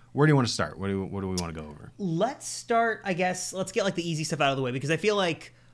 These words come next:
Speaker 2: a lot of people, you're Christmas shopping, looking for gifts for your family, and you wanna make sure you don't buy something that's gonna be out of date.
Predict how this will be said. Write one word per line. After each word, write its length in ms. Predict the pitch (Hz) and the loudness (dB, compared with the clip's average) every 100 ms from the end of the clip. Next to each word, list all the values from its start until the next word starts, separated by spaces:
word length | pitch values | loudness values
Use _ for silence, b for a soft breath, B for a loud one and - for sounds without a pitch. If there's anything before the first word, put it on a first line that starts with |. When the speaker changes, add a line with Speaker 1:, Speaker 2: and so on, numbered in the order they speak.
| b | b
Speaker 2:
a 80 | 156 | 2
lot 200 | 156 170 | 4 4
of 40 | |
people, 300 | 170 165 165 | 2 0 -2
you're 120 | 123 | -2
Christmas 380 | 117 226 - 208 | 2 2 4 0
shopping, 500 | - 196 196 196 185 | 4 4 4 2 2
looking 200 | 160 147 | 0 -4
for 120 | 120 | -6
gifts 240 | 120 143 - | -4 -4 -4
for 80 | |
your 60 | 123 | -6
family, 640 | 113 208 202 190 180 170 - | 0 0 2 2 2 2 0
and 360 | 151 139 139 | 2 2 0
you 460 | 135 147 135 139 139 | -2 -6 -2 0 2
wanna 240 | 131 156 | 2 2
make 140 | 160 151 | 0 -2
sure 180 | - 147 | -2 -2
you 140 | 131 | -2
don't 260 | 127 131 127 | -2 -2 2
buy 180 | 135 131 | 0 0
something 280 | 120 127 117 | -4 -6 -6
that's 160 | 117 | -8
gonna 140 | - 120 | -8 -4
be 100 | 117 | -4
out 80 | |
of 120 | 107 107 | -4 0
date. 480 | 208 165 135 - | 4 4 0 -6